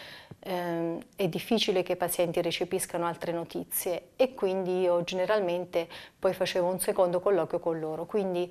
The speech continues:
entro nella sua stanza, lei si mette, eh, con le gambe incrociate seduta sul letto, io ai piedi del letto e ci divide un servitore. Io appoggio le mani sul servitore e inizio a parlare con lei, a dire se ha capito tutto,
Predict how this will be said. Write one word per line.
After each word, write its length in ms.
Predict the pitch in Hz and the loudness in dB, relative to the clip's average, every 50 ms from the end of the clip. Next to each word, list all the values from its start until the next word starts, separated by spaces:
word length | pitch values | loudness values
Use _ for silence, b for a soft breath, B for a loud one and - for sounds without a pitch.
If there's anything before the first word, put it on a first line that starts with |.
| B B | B B
entro 320 | - 220 202 202 196 185 170 | 0 2 2 2 2 2 2
nella 280 | 165 165 165 160 170 | 2 0 0 -2 -4
sua 200 | 170 - 233 240 | -2 -2 -2 -2
stanza, 760 | 233 - - - 190 170 175 180 196 196 - - 247 254 254 - B B B B B B B | 0 0 2 2 2 2 2 0 -2 -4 -2 -2 -2 -4 -4 -6 B B B B B B B
lei 240 | 202 196 190 190 180 | 4 4 4 4 4
si 220 | 185 - 202 185 | 0 0 0 0
mette, 840 | 180 180 180 180 175 180 - - - - 180 175 175 170 165 170 - | 0 0 0 -2 -4 -6 -12 -8 -2 0 2 4 4 2 2 -2 -4
eh, 300 | - 190 180 170 170 170 | -4 -2 0 0 0 0
con 160 | - - 190 | 0 2 2
le 80 | 180 180 | 4 4
gambe 300 | 175 185 180 175 180 175 | 4 2 2 0 0 -2
incrociate 600 | 170 175 165 - 185 170 - - 175 175 175 175 | -4 -6 -4 -2 -2 0 0 0 0 -2 -2 -4
seduta 400 | 170 - 185 175 180 175 - 175 | -2 -2 0 0 0 0 -2 -2
sul 220 | - - 269 247 | -2 0 2 2
letto, 500 | 220 165 151 160 - - _ - 214 214 | 4 4 2 0 -2 -4 _ 2 2 2
io 200 | 214 214 208 175 | 4 4 2 2
ai 160 | 165 165 170 170 | 2 0 -2 -4
piedi 340 | - - 196 180 160 165 | -2 2 2 2 4 4
del 220 | 160 180 196 202 180 | 4 4 4 4 2
letto 480 | 156 151 151 - - _ - 208 208 | 0 -2 -2 -6 -6 _ 2 2 4
e 100 | 220 220 | 4 2
ci 180 | 214 - - 247 | 0 0 0 0
divide 320 | 226 247 190 160 165 165 | 0 2 2 0 0 0
un 120 | 165 170 - | 0 -2 -2
servitore. 720 | - 175 160 160 160 175 175 - 151 156 160 - 175 - - B B B B B B B - - | -2 -2 -2 -2 -4 -6 -4 -4 -4 -4 -4 -6 -10 -12 -14 B B B B B B B -2 6
Io 140 | 262 233 196 | 8 8 8
appoggio 800 | 180 - - 202 185 180 175 170 - - 175 175 170 170 - - | 6 6 6 8 8 8 8 4 2 2 4 6 6 4 4 4
le 160 | 202 175 175 | 4 4 6
mani 340 | 180 180 175 175 165 165 165 | 4 4 2 0 0 -4 -6
sul 220 | - - 180 - | -6 -8 -8 -6
servitore 880 | - - 175 170 185 254 247 - 180 160 156 156 170 190 220 220 - - | -4 -4 -2 0 0 -2 0 2 2 2 2 2 2 2 0 0 -2 -4
e 260 | - 196 180 175 170 | -4 -2 -2 -2 -2
inizio 380 | 170 175 170 170 170 - - 175 | -4 -4 -4 -6 -6 -6 -8 -8
a 40 | 170 | -6
parlare 400 | - 180 165 170 165 160 175 170 | -4 -4 -4 -2 -2 -4 -2 0
con 160 | - 247 240 | 2 2 2
lei, 260 | 214 202 190 180 165 | 2 2 0 0 0
a 60 | 156 151 | 0 0
dire 240 | 147 165 160 160 | -2 -4 -4 -4
se 140 | 151 - - | -6 -6 -8
ha 40 | 165 | -8
capito 460 | - - 160 - - - - 233 233 | -8 -8 -8 -8 -4 -2 0 0 2
tutto, 520 | 240 254 214 170 - - _ - 165 160 | 2 0 -2 -2 -4 -8 _ -6 -6 -6